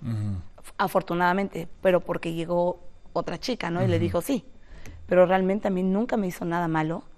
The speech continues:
Speaker 2: Ah, mucha gente lo ponía como que era un Paco malo, pero
Speaker 1: Ujú.
Speaker 2: conmigo sí me tiró la onda, pero nunca se propasó,
Speaker 1: Ujú.
Speaker 2: nunca me hizo nada malo.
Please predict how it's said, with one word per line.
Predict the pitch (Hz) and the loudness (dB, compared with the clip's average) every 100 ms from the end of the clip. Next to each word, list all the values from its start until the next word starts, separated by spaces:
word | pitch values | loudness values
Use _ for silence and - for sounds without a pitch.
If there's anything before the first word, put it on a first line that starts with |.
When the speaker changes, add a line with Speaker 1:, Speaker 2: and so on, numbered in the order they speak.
| - - - - - | -20 -20 -20 -20 -10
Speaker 2:
Ah, | - 254 - | -2 0 2
mucha | 190 175 | -2 -2
gente | 170 180 | -4 -2
lo | 180 | -2
ponía | 165 170 170 170 | -2 -2 -2 -2
como | 190 170 170 | -4 -4 -6
que | 160 165 | -2 0
era | 175 | 0
un | 175 | -4
Paco | 165 156 175 | -6 -6 -4
malo, | 170 165 160 - - - - - 107 | -2 0 -2 -6 -12 -18 -18 -10 -2
pero | 175 | 0
Speaker 1:
Ujú. | 165 | 2
Speaker 2:
conmigo | 175 175 185 202 180 - - | 0 0 6 8 8 6 -14
sí | - - - 240 302 | -16 -16 2 4 4
me | 196 | 2
tiró | 185 180 | 2 2
la | 185 | 2
onda, | 180 233 | 2 0
pero | - 175 170 | -2 -4 0
nunca | 185 180 | -2 -2
se | 156 | -8
propasó, | - 156 - 254 165 - | -8 -8 -6 -8 -8 -8
Speaker 1:
Ujú. | 113 104 | -4 0
Speaker 2:
nunca | 190 - | 0 0
me | 185 | -2
hizo | - 156 | -2 -4
nada | 143 - | -4 -4
malo. | 226 | -4